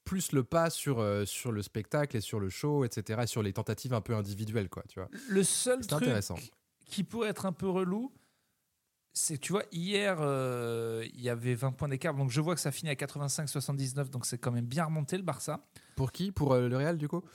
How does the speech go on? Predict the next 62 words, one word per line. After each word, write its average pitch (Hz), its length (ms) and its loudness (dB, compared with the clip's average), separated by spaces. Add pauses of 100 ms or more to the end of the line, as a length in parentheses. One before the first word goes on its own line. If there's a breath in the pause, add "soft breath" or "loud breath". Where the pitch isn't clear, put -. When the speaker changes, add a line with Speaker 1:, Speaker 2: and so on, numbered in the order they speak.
(200 loud breath)
Speaker 2:
Ouais, 147 140 2
pour, 170 260 2
pour 185 120 2
le 175 60 0
Barça. 151 380 0 (580)
Speaker 1:
Ah, 160 120 6
pour 170 100 2
le 143 40 4
Barça, 120 300 0
ok. 110 160 -4 (360)
Speaker 2:
Mais, 147 760 2
euh, 117 1080 0
mais 120 100 0
c'est 135 200 2
vrai 151 140 2
que 143 120 -2
pour 135 140 -2
le 117 60 -2
coup, - 120 -2
là, 160 100 2
quand 143 120 -4
il 120 60 0
y 120 40 2
a 117 40 2
vingt 117 120 0
points 120 180 -2
d'écart, 147 400 -2
tu - 140 -10
te 135 40 -10
dis, 123 140 -4
bon, 117 160 -2
bah, - 240 -6
on - 40 -10
va - 100 -10
les, - 260 -12
on - 40 -10
va 110 100 -6
changer 113 260 -4
de 117 60 -8
chaîne, 113 200 -6
hein. 110 140 -10
On 117 60 -10
va - 20 -6
aller 113 100 -4
regarder 113 220 -6
France - 220 -10
trois, - 360 -2
Speaker 1:
Oui, 123 180 6
Speaker 2:
parce 104 40 4
Speaker 1:
en 95 40 0
Speaker 2:
que, 92 40 0 (120)
Speaker 1:
fiba, 104 220 4
ouais, 92 200 0
c'est - 100 -8
Speaker 2:
parce 110 160 0
Speaker 1:
sûr. 101 140 -2
Speaker 2:
que 110 340 -4
c'est 135 180 0
dur, 123 240 -4
quoi. - 140 -20 (420 loud breath)
Mais 143 140 6
bon, 170 260 2